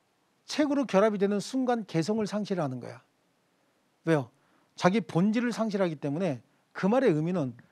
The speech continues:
찢어냈다는 거야. "책 한 장 찢어보세요." <laughs> 진짜 찢는 사람도 있었어요.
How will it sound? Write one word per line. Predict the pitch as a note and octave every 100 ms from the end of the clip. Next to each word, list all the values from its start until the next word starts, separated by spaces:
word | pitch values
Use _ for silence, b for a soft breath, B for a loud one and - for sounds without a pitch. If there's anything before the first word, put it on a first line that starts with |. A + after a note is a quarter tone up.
| _ -
찢어냈다는 | D4+ D#4+ C4+ F3+ G3+ E3+
거야. | C#3+ C3+ _ _ _ _ _ _ _ _ _ _ _ _ -
"책 | A#3
한 | B3
장 | A#3+ G3+
찢어보세요." | A#3+ A#3+ A3+ G3+ G#3+ F#3
<laughs> | - - _ D#3+ - F#3 - _ - _ _ - - - _
진짜 | - D3+
찢는 | D#3+ F#3+ E3
사람도 | D3+ D3+
있었어요. | D3+ - - -